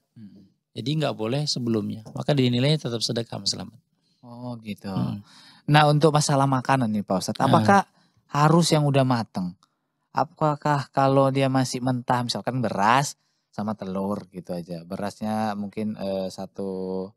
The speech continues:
Speaker 1: apa namanya, satu mo gitu kan,
Speaker 2: Hmm.
Speaker 1: telurnya kasih dua,
Speaker 2: Hmm.
Speaker 1: satu orang gitu. Boleh nggak, Ustadz?
Speaker 2: Secara umum dikatakan sebagian para ulama boleh mengatakan, eh, yang mentah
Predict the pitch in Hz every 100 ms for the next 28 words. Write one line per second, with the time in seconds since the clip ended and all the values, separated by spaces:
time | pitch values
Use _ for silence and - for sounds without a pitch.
0 | _ _ _ _ _ _ _ 107 110 98
1 | 87 104 - 98 104 120 135 107 107 107
2 | 110 120 117 113 - _ _ - 110 107
3 | 120 117 95 92 92 85 80 _ 123 120
4 | 113 - 95 101 98 87 90 90 107 135
5 | 180 98 104 _ _ _ _ - 165 151
6 | 170 135 156 175 131 120 123 143 156 135
7 | 123 117 117 120 139 107 98 98 95 -
8 | 113 113 107 107 123 120 120 - - 120
9 | 104 104 101 104 123 117 113 104 104 104
10 | 101 - 131